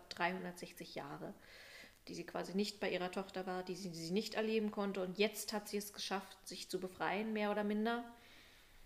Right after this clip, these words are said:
Und das, äh, wäre einfach ziemlich herzzerbrechend,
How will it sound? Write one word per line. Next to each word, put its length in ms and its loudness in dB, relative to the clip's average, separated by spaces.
Und 200 4
das, 300 -2
äh, 60 0
wäre 300 2
einfach 280 -2
ziemlich 440 -4
herzzerbrechend, 1080 -4